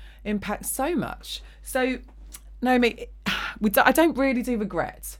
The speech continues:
but on reflection, is there any moment in your past that you wish you'd pressed your fuck it button?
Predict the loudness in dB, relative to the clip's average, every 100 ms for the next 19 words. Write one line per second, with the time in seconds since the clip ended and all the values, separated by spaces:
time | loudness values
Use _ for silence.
0 | -4 -2 -2 0 2 4 2 0 0 0
1 | 0 -10 -10 -10 -8 -10 -4 4 6 6
2 | 4 4 4 4 2 2 2 0 -4 -6
3 | -6 -6 -6 -2 0 0 -6 -6 -2 0
4 | -2 -4 -10 -10 -12 -14 -12 -14 -14 -14
5 | -14 -16 -16 -14 -14